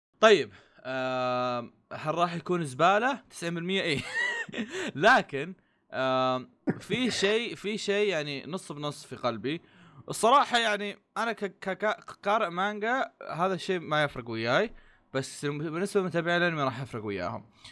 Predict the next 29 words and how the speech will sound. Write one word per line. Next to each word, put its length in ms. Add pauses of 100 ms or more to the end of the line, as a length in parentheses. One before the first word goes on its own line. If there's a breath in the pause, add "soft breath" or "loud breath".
(260 soft breath)
آه، 360
أنا 280
كمتابع، 540
كقارئ 420
مانجا 420
ت-، 100
خلاص 540
انبسطت 340
في 100
المانجا 420
ولين 240
قلت 220
بس 120
حك-، 260
بحكم 300
إن 60
المانجا 300
أصلا 180
حتى 220
رسمها 240
بيرفكت. 400
رجل 200
رسم 180
المانجا 340
أعظم 260
من 40
رسم 240
الأنمي 240
الحالي، 340